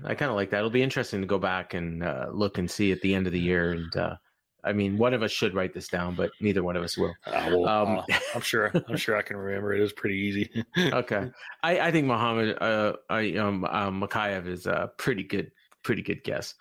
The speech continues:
Speaker 2: Yeah.
Speaker 1: All right. So we actually have two we have to talk about questions this week because, like, like Ryan, you brought up at the beginning of the show, this has been a news heavy, uh, week or, you know, couple weeks.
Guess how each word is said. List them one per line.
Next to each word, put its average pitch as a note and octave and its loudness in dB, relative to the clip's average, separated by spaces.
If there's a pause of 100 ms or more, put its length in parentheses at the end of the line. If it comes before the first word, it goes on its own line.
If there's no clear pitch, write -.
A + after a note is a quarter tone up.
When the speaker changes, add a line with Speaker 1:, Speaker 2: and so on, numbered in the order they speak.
(140)
Speaker 2:
Yeah. - 0 (420)
Speaker 1:
All A#2+ 4
right. A2 0
So D#3+ 4
we F3+ 4
actually F#3 2
have A2+ -2
two B2 2
we G#2+ 4
have G#2+ -2
to - -10
talk G2 -2
about F#2 -4
questions F#2 -4
this F2+ -4
week F#2 -2
because, F#2+ -2
like, A2 -2
like G#2+ 0
Ryan, G2+ 0
you F#2+ -2
brought G2 -2
up G2 -4
at G2 -8
the G2 -4
beginning F#2+ 0
of F#2 -4
the G2 -4
show, G2 0
this G2+ -2
has G2 -4
been F#2+ -2
a G2 -2 (760)
news D3+ 6
heavy, C3 2
uh, F#2 2 (600)
week A#2 2
or, F#2+ -2
you F#2+ -4
know, F#2+ 0
couple C#3+ 0
weeks. F#2 -4